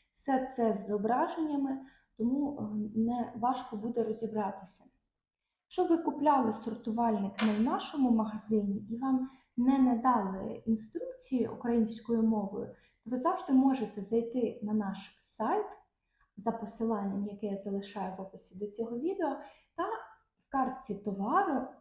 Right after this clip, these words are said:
скачати інструкцію українською мовою і роздрукувати собі для зручності. Якщо купили в нас, то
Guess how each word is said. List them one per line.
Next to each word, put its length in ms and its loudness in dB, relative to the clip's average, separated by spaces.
скачати 720 -2
інструкцію 840 -6
українською 760 0
мовою 420 0
і 80 6
роздрукувати 640 0
собі 320 -4
для 220 -2
зручності. 760 -6
Якщо 260 -4
купили 320 2
в 80 4
нас, 320 0
то 60 2